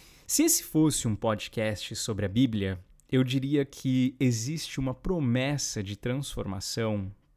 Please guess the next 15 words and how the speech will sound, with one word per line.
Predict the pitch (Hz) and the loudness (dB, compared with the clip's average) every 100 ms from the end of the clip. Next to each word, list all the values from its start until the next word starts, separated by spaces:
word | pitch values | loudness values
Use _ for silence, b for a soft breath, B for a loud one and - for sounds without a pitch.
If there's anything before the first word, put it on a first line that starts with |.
| _ _ | _ _
para | - 123 | -2 0
todo | 123 _ 156 185 180 | -2 _ 0 0 0
momento | 175 139 110 110 120 120 | 0 2 2 0 -2 -4
de | 107 | -4
limitação. | 113 113 120 127 - - - - _ _ _ _ - B B B B B B B B B - | -4 -2 -4 -6 -8 -10 -12 -18 _ _ _ _ -20 B B B B B B B B B 0
Como | 349 277 | 6 10
não | 233 | 10
é | 143 147 135 92 82 101 | 8 6 4 2 -2 -2
um | 135 113 107 | 0 2 2
podcast | 117 - - 107 - - | 0 0 -2 -2 -2 -4
sobre | - 104 | -4 -4
profetas | 104 110 - 104 - 95 | -2 -2 0 -4 -4 -4
bíblicos, | 107 117 101 - 101 101 | -2 -2 -4 -6 -4 -2
eu | 113 | -2
diria | 110 107 117 107 95 | -2 0 0 0 -2